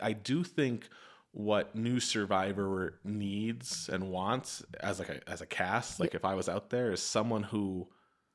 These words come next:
Speaker 1: understands that they have to be adaptable. And that's why, like, I, I do think new Survivor, and I keep calling it that because it is vastly different than the first forty
Speaker 2: Mm.
Speaker 1: seasons.
Speaker 2: Yes.
Speaker 1: Um, yeah, I, I do think that,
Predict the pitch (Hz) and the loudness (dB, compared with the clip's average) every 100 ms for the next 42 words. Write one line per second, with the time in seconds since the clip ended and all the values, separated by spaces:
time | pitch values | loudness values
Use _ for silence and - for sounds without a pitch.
0 | _ _ _ _ _ 117 123 117 - - | _ _ _ _ _ 2 4 4 2 2
1 | 110 101 101 95 - 98 92 98 98 92 | 2 4 2 -2 -2 0 2 2 0 -2
2 | 92 80 - - - - - - - - | -4 -4 -8 -10 -10 -12 -10 -10 -10 -10
3 | 110 107 110 123 110 104 95 95 113 117 | -4 -2 2 4 4 4 0 0 0 2
4 | 196 202 135 104 101 107 98 95 92 95 | 2 2 0 0 -2 -2 -2 -4 -4 -6
5 | 92 - - - - - 104 135 - 120 | -10 -14 -20 -20 -12 -2 2 2 2 2
6 | 113 101 98 92 95 92 95 87 101 98 | 2 2 0 0 0 -2 -2 0 2 4
7 | - 98 90 92 95 90 85 - 87 - | 2 -2 -4 -6 -4 -6 -6 -4 -6 -2
8 | 92 87 98 220 160 123 107 110 - - | -4 -2 -2 2 2 2 0 -2 -6 -10
9 | - 156 139 - 127 110 98 95 87 - | -4 -2 -2 2 4 4 2 -2 -6 -10
10 | _ _ _ _ _ _ _ _ _ _ | _ _ _ _ _ _ _ _ _ _
11 | - - - - _ - - 156 131 113 | -18 -12 -12 -14 _ -20 0 4 4 2
12 | - 117 131 139 - 123 - 98 95 87 | 0 0 0 -2 0 0 0 0 0 -4